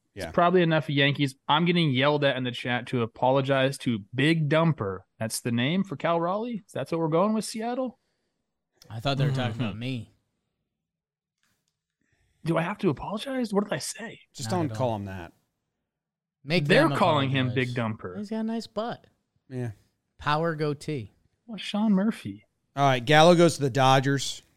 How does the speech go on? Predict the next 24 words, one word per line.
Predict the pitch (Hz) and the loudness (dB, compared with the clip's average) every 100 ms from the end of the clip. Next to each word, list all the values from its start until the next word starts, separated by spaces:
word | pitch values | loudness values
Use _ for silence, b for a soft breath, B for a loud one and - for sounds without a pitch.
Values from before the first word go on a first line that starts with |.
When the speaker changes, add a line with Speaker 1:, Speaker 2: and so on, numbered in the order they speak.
| _ - | _ -14
Speaker 1:
That's | 110 - | -10 -10
a | |
fun | 104 107 104 | -8 -6 -4
one. | 104 104 101 _ _ _ _ _ _ _ | -4 -6 -10 _ _ _ _ _ _ _
So | - 95 95 | -10 -8 -8
enjoy | 107 98 110 | -6 -4 -4
that. | 101 95 - _ _ _ _ _ - | -4 -6 -10 _ _ _ _ _ -4
And | 147 160 | 2 6
then | 160 156 151 | 8 8 4
yesterday, | 147 202 254 185 143 151 202 - _ - | 4 4 6 4 4 4 2 -6 _ -4
the | 156 165 | 0 4
Astros | 190 196 - 156 | 4 4 2 0
made | 139 135 | 0 0
their | 120 175 | 2 2
moves, | 139 82 - - - 151 | 2 -4 -10 -14 -16 -14
and | 117 | -6
I | 123 | -2
guess | 143 135 | -2 -2
we'll | 127 | -4
stay | - 135 | -2 -2
in | 123 | -2
the | |
A | 120 123 139 | -2 0 0
L. | 123 104 | 0 -2